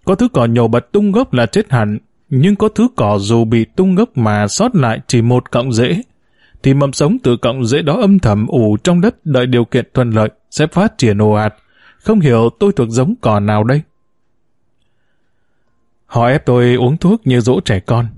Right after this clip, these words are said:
xong xuôi họ còn bắt tôi há mồm kiểm tra thật kỹ càng từng kẽ răng xem sót lại chút thuốc nào không. Tôi ngoan ngoãn tuân theo, khiến họ hoàn toàn yên tâm.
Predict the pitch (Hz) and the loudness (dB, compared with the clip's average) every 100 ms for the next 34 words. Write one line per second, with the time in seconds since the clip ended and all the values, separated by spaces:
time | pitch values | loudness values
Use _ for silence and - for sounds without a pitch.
0 | - - 170 190 196 180 117 123 113 190 | -20 -6 -2 0 0 0 0 0 0 0
1 | 185 160 143 240 170 117 113 - 113 - | 0 2 2 4 4 2 0 -2 -2 -2
2 | - 117 - 143 208 - 117 107 101 123 | -2 -2 -2 -2 -2 -2 -2 -2 -2 -2
3 | 113 - 135 139 165 165 - - 135 131 | -2 -2 -2 0 0 -2 -6 -4 -2 -2
4 | 123 208 190 110 - 190 - 214 127 92 | -2 -2 0 -4 -2 -4 -2 -2 -2 -2
5 | - 113 113 _ _ _ _ _ - 127 | -2 -4 -4 _ _ _ _ _ -2 0
6 | 120 113 117 117 147 220 - 123 117 117 | 2 0 0 0 2 0 2 -2 0 0
7 | 117 117 _ - - - 185 202 117 107 | 0 -4 _ -20 -6 0 2 2 2 0
8 | 113 107 - 107 107 139 127 117 | 0 -2 -2 -2 0 -2 0 -2